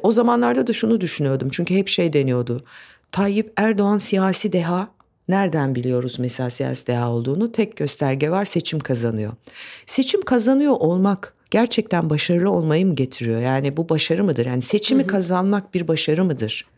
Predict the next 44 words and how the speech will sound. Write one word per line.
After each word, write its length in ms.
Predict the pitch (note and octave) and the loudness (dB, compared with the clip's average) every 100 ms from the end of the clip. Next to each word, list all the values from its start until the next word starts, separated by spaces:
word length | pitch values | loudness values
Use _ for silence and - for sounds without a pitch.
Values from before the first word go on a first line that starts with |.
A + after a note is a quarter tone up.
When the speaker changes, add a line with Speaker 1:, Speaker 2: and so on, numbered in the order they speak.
| - | -2
Speaker 1:
Hani 120 | D#3+ | 0
Speaker 2:
Başarı 140 | F3 | 0
kıstası 580 | - F3 F3 E3 F3+ E3+ - | -2 -10 -10 -10 -8 -8 -8
ne? 100 | - _ _ - | -14 _ _ 0
Speaker 1:
Yani 400 | F3 D#3+ D3+ D3+ | 2 4 2 0
ben 180 | - G#3 | -2 2
bunu 140 | C4+ F#4 | 4 4
sürekli 420 | - D#4+ D#4 C4 | 4 4 6 4
olarak 340 | B3+ C4 C4 | 6 4 2
düşünüyordum 560 | A#3 - A#3 F#3 F#3 B3+ | -2 2 4 4 4 4
ve 60 | |
yirmi 300 | A3+ G#3+ A3+ | 6 6 4
senenin 300 | A3 F#3+ D#3+ | 4 2 2
sonunda 460 | D3+ - G3 E3 F#3+ | 0 0 2 2 2
ne 200 | A3 A#3+ | 4 4
kadar 400 | A3+ F3+ D#3+ D3+ | 4 4 2 4
büyük 260 | F#3+ F#3+ E3+ | 2 2 -2
bir 80 | - | 0
enkazla 540 | E3 E3 F3 D#3 D3+ | 0 2 0 0 0
baş 240 | D#3+ E3+ - | 0 -2 -2
başa 180 | - | 0
olduğumuzu 500 | C#3 E3+ C#3+ D3 F3+ | 2 2 2 0 0
görüyoruz. 480 | F3 D3 C3+ C3 D3+ | 2 4 4 0 0
Demek 300 | A#3+ D#4 D#4 | 2 2 0
ki 80 | - | -2
seçim 320 | A3+ A3+ C4 | -2 0 -2
kazanmak 600 | B3+ G3 F#3 G3 G#3 G#3 | 0 0 2 2 0 0
dediğimiz 360 | F3+ D3+ C#3+ C3 | -2 0 -2 -2
şey 440 | - F3+ A#3 - _ - | 0 0 0 -4 _ -4
başarmakla 640 | G#3 G#3 F#3+ F3+ E3 - | 0 2 0 0 -2 -2
uzaktan 480 | F#3+ G3 G3 F#3+ E3+ | 0 -2 -2 0 2
yakından 580 | C#3+ - D3+ D#3+ G3 A#3 | 0 -2 -2 -2 -4 -4
ilişkili 460 | E3 D3+ - C#3+ | -2 -2 -2 -4
bir 40 | B2 | -2
şey 300 | - F3+ C3 | -2 -2 -2
değilmiş. 380 | B2 A#2+ A#2+ - | -4 -4 -6 -4
O 120 | F3+ | -2
başka 340 | E3 D3 E3+ C#3+ | 0 -2 -2 0
bir 120 | C3 | 0
şeymiş, 480 | - C3 B2 D#3 - | 0 -2 -2 -2 -2
siyasi 420 | D3+ D3 D3+ C#3+ | 0 0 -2 0
dehayla 360 | C#3+ C#3 C3+ | 0 2 0
falan 320 | C3 C#3 B2 | -2 -2 -2
da 100 | B2+ | -2